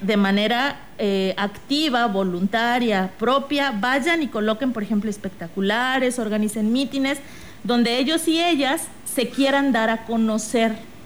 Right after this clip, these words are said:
para ganar votos. Ahorita eso no está permitido, pero la información noticiosa no solamente está permitida,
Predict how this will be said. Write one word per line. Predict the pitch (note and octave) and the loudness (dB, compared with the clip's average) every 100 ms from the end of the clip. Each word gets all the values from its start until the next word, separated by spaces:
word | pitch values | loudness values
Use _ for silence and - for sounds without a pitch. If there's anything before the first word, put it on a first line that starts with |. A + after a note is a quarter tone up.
| - | -6
para | G#3+ F#3+ F#3 | -2 0 2
ganar | F3 F3+ F3 F#3 | 2 2 2 2
votos. | A3 A3 G#3+ - | 0 0 -6 -4
Ahorita | F#3+ F#3+ G3+ B3 | 0 2 2 0
eso | A#3+ C4+ C4 | 2 0 2
no | G3+ G3 | 2 2
está | G3 G#3+ | 2 -2
permitido, | G3+ B3 B3 B3 D4+ D4 E4+ - - - - - | 0 2 2 4 2 2 0 -6 -14 -16 -16 -4
pero | B3+ B3 C4+ | 0 2 4
la | D#4+ | 4
información | D4+ A3+ G3+ G3 G#3+ G#3+ | 2 2 2 2 2 2
noticiosa | B3 C#4 - G#3+ G#3 B3+ C#4 | 2 -2 0 0 2 0 2
no | G#3+ A#3 | 2 2
solamente | C#4 C4+ A#3+ A3+ A#3 B3 B3+ - - | 2 4 4 4 2 0 0 -8 -10
está | G3 A3 G#3+ | -2 -2 0
permitida, | A3+ G3 G3 A#3 A#3+ | 0 0 0 0 0